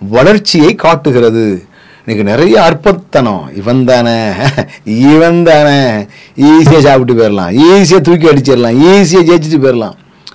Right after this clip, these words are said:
எனக்கு அன்பானவர்களே, இன்னைக்கு ஆண்டவர் நம்ம இடத்துல எதிர்பார்க்கக்கூடிய காரியம், "ஒருவரை ஒருவர் தங்களிலும் மேன்மையானவர்களாக எண்ணக்கூடியவர்களாய்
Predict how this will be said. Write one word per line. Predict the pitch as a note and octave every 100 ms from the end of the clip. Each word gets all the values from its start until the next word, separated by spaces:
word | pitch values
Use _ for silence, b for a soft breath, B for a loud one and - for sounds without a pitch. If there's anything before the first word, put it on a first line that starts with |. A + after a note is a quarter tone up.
| b b b b b _ -
எனக்கு | A3+ B3+ B3 C#4
அன்பானவர்களே, | C#4+ C4+ A3 D#3 C3+ A#2+ G#2+ F2 G2+ -
இன்னைக்கு | A#2 A2 A#2
ஆண்டவர் | F#3 B3 A#3+ A3+
நம்ம | G3+ D#3+
இடத்துல | D#3 C#3 C3
எதிர்பார்க்கக்கூடிய | E3+ A#3+ B3+ A#3 F#3+ - F3 C3+ A2
காரியம், | G#2 G2+ F#2 F#2 D#3 G3 B B B -
"ஒருவரை | G2+ C3 C#3+ C#3+ C3+
ஒருவர் | B2+ A2+ A#2+ - -
தங்களிலும் | - A#2+ C3 C#3+ D3 F3 D3
மேன்மையானவர்களாக | C3 D#3 D3+ D3 C#3+ C#3+ C#3 B2 C3 C#3 D#3+ E3+
எண்ணக்கூடியவர்களாய் | F#3+ C#3 C#3+ C#3 C3+ C3 B2 A#2 A2+ C3 F3 G#3+